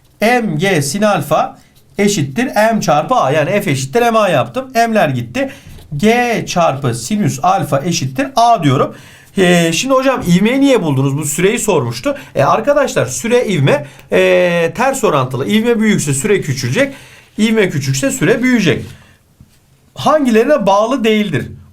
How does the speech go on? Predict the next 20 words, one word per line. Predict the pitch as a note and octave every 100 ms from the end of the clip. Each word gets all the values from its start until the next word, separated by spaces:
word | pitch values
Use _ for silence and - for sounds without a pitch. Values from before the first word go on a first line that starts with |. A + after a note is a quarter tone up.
| -
ulaşma | F3 G3 F#3+ G#3
süresi? | G3+ - A#2+ E3 C#4 C4+ - - -
Tabii | C4+ C#4 A3
ki | B3
de | D4
V | A#3+ B3+
sıfır | B3+ A3+ A#3
hızına | F#3+ A3+ D4 A#3+
bağlıdır | B3 A#3+ F3
sevgili | C#3+ D#3 C#3 C#3 A#2+
gençler. | A#2+ A2+ B3 B3
Ne | A#3+ A#3+
kadar | G#3+ G3+
hızlı | F#3+ F3 E3+
atarsa, | D3+ B2+ B2 C4 C4+ - - - -
e, | D3+
o | D3+ G#3+
kadar | G#3 A3 C#4 - _
çabuk | A3+ G#3+ G#3+ - - D3+
ulaşacak. | C#3+ A#2+ C3 B3 C4+